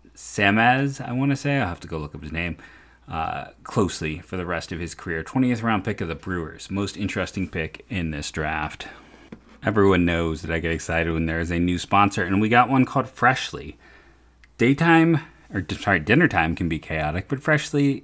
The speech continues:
it's easy. The chefs take care of your meals a few nights a week, take the pressure off you. We're all trying to get in shape and eat right. Freshly can help. The delicious meals are designed by nutritionists and cooked by chefs, making it easier to eat.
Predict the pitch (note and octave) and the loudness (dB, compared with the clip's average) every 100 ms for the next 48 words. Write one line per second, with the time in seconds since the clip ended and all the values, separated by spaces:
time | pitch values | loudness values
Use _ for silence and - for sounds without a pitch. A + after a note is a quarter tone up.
0 | - A#2 - G2+ D#2+ D2 D#2 F#2+ - C3+ | -4 -4 0 0 0 -2 -6 -6 0 0
1 | B2+ - C3+ - A2 G#2+ G2 G2 F#2+ F2 | 0 -2 -2 0 0 2 0 0 0 -2
2 | F2 - - - B2+ A#2 A2 A#2+ G2+ F2+ | -4 -6 -14 -4 2 2 0 -2 -2 -2
3 | - - - - _ - A#2+ - A2+ G#2+ | -6 -20 -20 -20 _ -6 -4 0 4 4
4 | - G#2+ G2+ - G#2 C#2+ - _ _ _ | 4 4 4 2 -4 -4 -10 _ _ _
5 | _ F2 E2+ - E2 E2 E2+ F#2+ G2 A2+ | _ -4 -4 -2 -2 0 -2 -2 0 0
6 | A#2 C#3+ D3 C#3+ A#2+ E2 - G#2 F2+ - | 6 6 6 4 2 -4 -8 -4 -4 -4
7 | G#2 F#2 D#2 - D#2+ F2 G#2 A2 - G2+ | -6 -6 -6 -8 -10 -6 -6 -6 -4 -4
8 | G2 F2+ D#2 F2+ F2 E2+ F2+ G2 - D3+ | -2 -6 -4 -4 -2 -4 -2 -4 -2 -4
9 | F#2 F2 G#2+ F#2+ F#2+ - F#2 - E2+ - | -4 -4 -6 -4 -6 -4 -6 -4 -6 -6
10 | - F#2 G2+ F#2 F#2+ F#2+ G2+ G2+ C#2+ D2+ | -8 -6 -6 -6 -8 -6 -4 -4 -8 -12